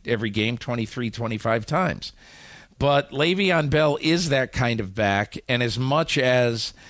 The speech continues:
I'm sure that people around Oakland loved Lynch, love having him on their team, you, you can't look at him as sort of your franchise back. He just doesn't have that many carries left in him.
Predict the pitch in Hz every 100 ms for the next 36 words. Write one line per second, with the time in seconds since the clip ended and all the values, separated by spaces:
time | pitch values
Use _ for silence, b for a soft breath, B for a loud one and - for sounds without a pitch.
0 | B - 117 110 - 170 131 113 - 131
1 | 123 127 123 120 127 127 - 120 113 107
2 | 117 127 127 110 120 127 120 - - B
3 | B - 120 131 127 127 123 123 120 123
4 | 120 117 - 113 113 120 B B B B
5 | - - 156 - 143 135 - 165 175 190
6 | - 135 156 151 127 127 160 143 123 120
7 | - 139 135 120 127 - 135 120 - 120
8 | 107 - 101 113 101 - b b b b
9 | - 107 113 120 123 117 - - 208 117
10 | 131 131 127 131 127 120 117 117 - 127
11 | 123 120 107 120 110 139 120 78